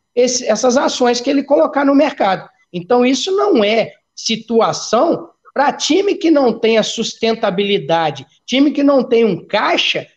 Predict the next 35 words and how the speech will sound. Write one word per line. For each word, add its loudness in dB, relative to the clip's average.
pelo 4
menos 0
pra, -2
não, 0
eu -2
vou 0
vender -2
quarenta -2
e -2
nove 0
por -12
cento -8
das -10
minhas -8
ações -2
e 0
vou 2
continuar 2
sendo 2
o 2
Tupi. 0
Agora, 0
o -2
que 0
impede 2
amanhã 2
o 4
Juninho, 2
que -2
é 2
milionário, 0
que -4
é 0
um 2
sheik, -2